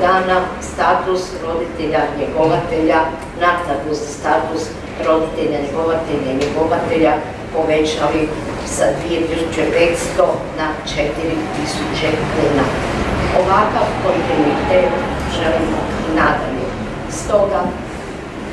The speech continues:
ćemo u sljedećem mandatu i nadalje voditi izuzetnu brigu o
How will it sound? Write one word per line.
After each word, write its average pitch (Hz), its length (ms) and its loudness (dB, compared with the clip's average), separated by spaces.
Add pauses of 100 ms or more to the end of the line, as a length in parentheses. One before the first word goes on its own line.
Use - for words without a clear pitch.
(120)
ćemo 185 220 2
u 160 200 0
sljedećem 214 600 2 (320)
mandatu 156 600 2 (680)
i - 20 2 (120)
nadalje - 440 4 (340)
voditi 508 460 0 (380)
izuzetnu 156 600 0 (120)
brigu 156 340 2 (640)
o - 40 2